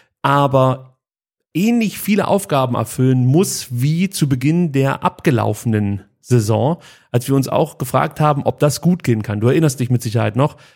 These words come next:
als Endo eigentlich alles machen musste, nach hinten verteidigen, Löcher stopfen,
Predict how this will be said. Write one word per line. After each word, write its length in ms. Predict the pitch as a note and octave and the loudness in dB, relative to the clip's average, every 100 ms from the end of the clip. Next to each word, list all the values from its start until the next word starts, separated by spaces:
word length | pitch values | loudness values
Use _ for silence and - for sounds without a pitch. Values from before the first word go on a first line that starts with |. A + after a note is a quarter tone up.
| _ | _
als 400 | - A#2 A#2 - | -2 0 0 -2
Endo 340 | - C3+ D3+ - | -2 2 2 2
eigentlich 460 | B2+ C3 B2+ C3 | 0 0 0 0
alles 160 | D3 B2+ | -2 -2
machen 220 | G#2 G2+ | -2 -2
musste, 260 | G#2 - B2 | -2 0 2
nach 160 | A2+ | 2
hinten 260 | D3+ D#3+ D3 | 0 0 -2
verteidigen, 480 | B2 C#3 C3+ C3 B2 | -2 -2 -2 0 0
Löcher 260 | D#3+ D#3+ | 2 0
stopfen, 560 | C3+ D3+ D3+ D3 C#3 | 0 -2 -2 0 0